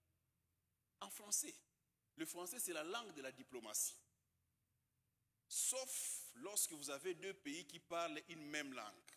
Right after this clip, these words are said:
Lorsque deux pays parlent anglais, euh, vous envoyez un ambassadeur, euh, qui quitte Nigeria pour aller passer au Kenya,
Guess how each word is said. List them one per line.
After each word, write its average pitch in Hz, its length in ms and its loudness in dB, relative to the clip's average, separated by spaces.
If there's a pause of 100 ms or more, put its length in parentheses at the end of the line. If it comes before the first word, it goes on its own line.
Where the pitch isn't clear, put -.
(140)
Lorsque 147 220 0
deux 165 100 4
pays 147 220 0
parlent 135 280 2
anglais, 117 380 2 (640)
euh, 123 120 -2
vous 131 180 -2
envoyez 143 400 2
un 147 100 0
ambassadeur, 135 720 -2
euh, 123 220 -2
qui - 120 -14
quitte 143 140 -12
Nigeria 123 500 -2
pour 120 200 -8
aller 123 140 -4
passer 120 240 -10
au 110 60 -12
Kenya, 123 360 -2